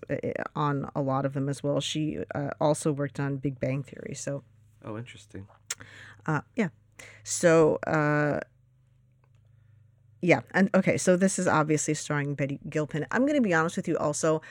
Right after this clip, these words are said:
Speaker 1: probably wouldn't have watched the show if sh-, if, I'm gonna be honest with you, I wouldn't have watched the show if
Speaker 2: <laughs>
Speaker 1: Betty Gilpin was not leading it.
Speaker 2: Yeah.
Speaker 1: Um, it's, which is, which, as we get into it,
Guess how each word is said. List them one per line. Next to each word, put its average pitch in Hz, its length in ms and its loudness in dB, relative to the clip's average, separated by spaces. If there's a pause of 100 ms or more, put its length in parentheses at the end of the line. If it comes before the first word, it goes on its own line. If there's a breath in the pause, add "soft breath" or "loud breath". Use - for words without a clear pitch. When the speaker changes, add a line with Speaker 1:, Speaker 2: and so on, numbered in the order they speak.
(180 loud breath)
Speaker 1:
probably 208 540 2
wouldn't 180 260 0
have 165 120 -2
watched 147 240 -2
the - 80 -8
show 151 240 0
if 151 100 -4
sh-, - 200 -8
if, 156 180 -2 (240)
I'm 165 160 -2
gonna 160 140 0
be 147 100 2
honest 139 220 -2
with 143 100 -6
you, 143 80 -2
I 170 100 6
wouldn't 170 240 4
have 156 100 4
watched 139 260 -2
the 151 60 0
show 147 200 6
if 131 100 2
Speaker 2:
<laughs> - 20 -2
Speaker 1:
Betty 151 160 0
Gilpin 151 460 -2 (380 soft breath)
was 160 380 6
not 143 420 0 (480 soft breath)
leading 151 380 4
it. 180 180 2 (160)
Speaker 2:
Yeah. 95 260 -4
Speaker 1:
Um, 165 260 4
it's, - 480 0 (500)
which 226 380 6
is, 254 240 4
which, 233 420 0 (720)
as 202 200 2
we 208 80 2
get 196 200 4
into 190 240 0
it, 175 160 2